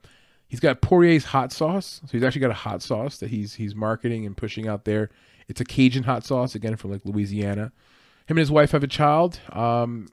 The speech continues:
the biggest wins of his career, McGregor, Max Holloway, McGregor twice, obviously. Max Holloway,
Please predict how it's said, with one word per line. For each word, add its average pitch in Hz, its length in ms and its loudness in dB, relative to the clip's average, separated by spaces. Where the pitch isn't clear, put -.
the 143 100 -2
biggest 196 360 6
wins 226 180 6
of 170 60 2
his 190 160 8
career, 104 400 0
McGregor, 180 680 4
Max 113 280 -4
Holloway, 151 460 4
McGregor 131 360 0
twice, 113 260 0
obviously. 98 380 -4
Max 113 240 -4
Holloway, 151 400 4